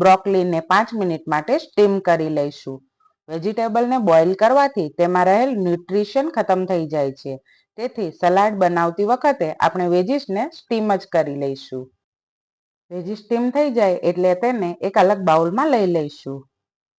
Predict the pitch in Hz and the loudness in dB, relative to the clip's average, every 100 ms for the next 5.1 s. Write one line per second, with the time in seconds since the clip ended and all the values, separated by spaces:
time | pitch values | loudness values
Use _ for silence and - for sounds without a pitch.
0 | _ _ _ 180 185 196 196 196 202 214 | _ _ _ -6 0 2 2 2 0 0
1 | 240 262 208 147 143 - 185 196 196 196 | 2 2 -2 -4 -10 -2 0 4 4 4
2 | 196 - 202 202 247 196 165 175 226 214 | 0 -4 -2 0 0 0 0 2 2 2
3 | 254 226 196 180 175 165 156 160 151 147 | 0 2 2 4 4 4 2 -2 -2 -8
4 | - 139 _ _ _ - 165 185 196 208 | -14 -16 _ _ _ -12 -4 -2 0 2
5 | 208 | 2